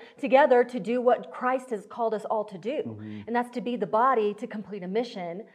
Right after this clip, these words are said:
Speaker 1: for his kingdom, right? And
Speaker 2: Right.
Speaker 1: so we have to be unified as one body in order to complete the mission of being the church. We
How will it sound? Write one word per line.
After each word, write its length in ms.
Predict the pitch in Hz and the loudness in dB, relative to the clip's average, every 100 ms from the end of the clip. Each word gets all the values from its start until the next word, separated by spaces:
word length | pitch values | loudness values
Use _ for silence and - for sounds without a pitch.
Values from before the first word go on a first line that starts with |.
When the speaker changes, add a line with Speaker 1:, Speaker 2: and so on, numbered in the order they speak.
| _ _ | _ _
Speaker 1:
for 80 | 254 | 0
his 160 | 226 247 | 2 -2
kingdom, 460 | 269 349 262 165 175 | 0 2 2 -2 0
right? 280 | 220 277 - | 2 2 2
And 120 | 240 214 | -2 -2
Speaker 2:
Right. 100 | 294 | 2
Speaker 1:
so 340 | 269 254 247 - - | 6 6 4 -6 -12
we 200 | 214 269 247 | -2 -2 -2
have 520 | 269 285 294 320 - - | -2 6 6 6 -2 -6
to 320 | 277 254 262 277 - | -2 0 -2 -8 -10
be 100 | 160 | -6
unified 920 | 226 175 175 233 330 339 339 226 220 208 | -4 -4 -2 0 2 0 2 2 2 0
as 180 | 190 170 | -4 -6
one 500 | 170 214 262 339 330 | -4 0 0 0 2
body 540 | 220 202 185 175 175 - - | 4 4 0 -4 -10 -14 -10
in 100 | 220 | -8
order 260 | 220 220 208 | 0 0 0
to 60 | 214 | -6
complete 380 | - 202 220 208 | -12 -10 -10 -8
the 80 | 196 | -6
mission 560 | 214 233 190 180 175 - _ | -6 -6 -8 -10 -12 -14 _
of 220 | 208 151 - | -14 -12 -10
being 420 | 196 208 208 196 | -8 -6 -6 -8
the 80 | 196 | -12
church. 340 | - 180 - | -10 -12 -12
We 800 | 175 175 254 320 220 175 220 | -14 -8 -4 -4 -4 -6 -8